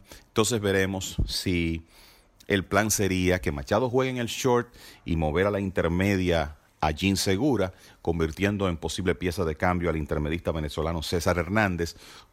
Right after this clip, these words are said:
o si en cambio Machado acepta jugar en la antesala,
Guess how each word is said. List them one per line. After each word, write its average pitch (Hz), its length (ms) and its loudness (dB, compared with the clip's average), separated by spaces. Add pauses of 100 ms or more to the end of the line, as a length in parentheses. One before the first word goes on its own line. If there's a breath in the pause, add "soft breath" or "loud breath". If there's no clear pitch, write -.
(120)
o 123 100 4
si 143 140 -2
en 139 140 0
cambio 123 340 4
Machado 101 380 2
acepta 95 500 0
jugar 87 320 2
en 95 120 -2
la 90 80 0
antesala, 98 600 0